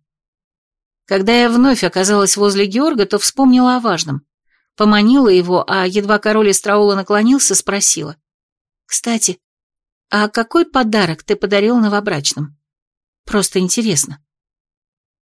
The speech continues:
«Леди Лилиане бриллиантовую диадему», отозвался любимый. «А Крейву?»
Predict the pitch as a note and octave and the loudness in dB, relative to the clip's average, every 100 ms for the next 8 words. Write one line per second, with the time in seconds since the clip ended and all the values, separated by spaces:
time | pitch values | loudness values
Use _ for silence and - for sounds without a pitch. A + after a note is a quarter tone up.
0 | _ D#3+ D3 D3+ D3 D3+ D#3 D3+ E3+ G#3+ | _ -4 0 0 0 0 0 -2 0 0
1 | G#3 D3+ D3 D3 D3 C#3+ C#3+ D3+ D3 C#3+ | -2 -2 -2 0 -2 -2 -4 -4 -2 -2
2 | C#3 C#3+ D#3+ F3+ _ _ _ _ - F#3 | -2 -4 -4 -6 _ _ _ _ -12 -6
3 | G3+ G3+ G3+ F#3+ G#3+ G#3+ G3+ F#3 D#3+ - | -2 0 0 0 0 0 0 -2 -4 -8
4 | _ _ _ _ _ _ D3+ D3 C#3 - | _ _ _ _ _ _ -2 0 0 -2
5 | D#3+ D#3 G3+ G3 D3+ C#3+ | -6 -2 0 0 -2 -6